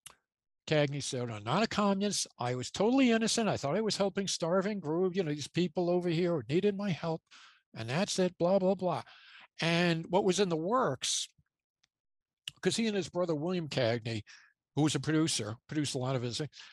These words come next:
and decided, uh, "Well, we have to make a film that shows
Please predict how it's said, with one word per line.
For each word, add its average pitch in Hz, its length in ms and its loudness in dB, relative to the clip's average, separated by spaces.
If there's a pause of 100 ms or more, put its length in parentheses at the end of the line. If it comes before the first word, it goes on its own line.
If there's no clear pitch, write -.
(200)
and 143 300 0
decided, 180 800 2
uh, 151 580 0 (100)
"Well, 156 160 -2
we 165 220 0
have 175 380 0
to 175 80 -4
make 165 340 -4
a 135 60 -6
film 117 640 -4 (580)
that 135 180 0
shows 127 760 0